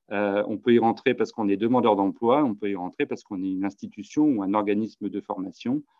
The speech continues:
qui, euh, veut construire des formations, euh, sur des formats, euh, up-to-date ou un peu innovants. Et, et, et le grand livre, il ambitionne d'abra-, d'embrasser tout ça. Alors évidemment, euh, bah, ça fait cinq cents pages, mais on n'est pas obligé de les lire les unes, euh, à la suite des autres.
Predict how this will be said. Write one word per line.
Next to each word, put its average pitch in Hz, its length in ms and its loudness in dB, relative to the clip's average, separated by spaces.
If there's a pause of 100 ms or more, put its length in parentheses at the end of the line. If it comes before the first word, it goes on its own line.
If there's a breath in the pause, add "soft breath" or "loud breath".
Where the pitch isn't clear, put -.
(340)
qui, 104 380 0
euh, 95 120 0
veut 110 200 0
construire 120 420 -2
des 104 100 0
formations, 117 760 -2
euh, 101 40 -4
sur 104 160 -8
des 92 140 -6
formats, 107 560 0
euh, 90 120 -2 (840)
up-to-date 123 560 2
ou 113 120 2
un 98 80 0
peu 127 180 4
innovants. 113 600 2
Et, 104 60 4
et, 98 580 0
et 98 40 -4
le 113 100 -4
grand 107 180 -4
livre, 131 220 -4
il 110 120 -8
ambitionne 117 1000 0
d'abra-, 117 400 2 (140)
d'embrasser 120 480 -2
tout 151 120 -14
ça. 127 200 -6
Alors 92 260 -4
évidemment, 107 560 -2
euh, 92 100 0 (680)
bah, 104 100 -6
ça 107 160 -6
fait 139 140 0
cinq 131 180 -4
cents 127 180 -6
pages, 110 400 -2
mais 95 520 -4
on 101 100 -6
n'est 107 120 -4
pas 175 140 2
obligé 135 300 2
de 117 80 -2
les 123 80 4
lire 117 200 2
les 107 300 -4
unes, 113 260 0
euh, 98 240 -4
à 98 40 -2
la 101 100 0
suite 101 300 -16
des 104 180 -4
autres. - 320 -6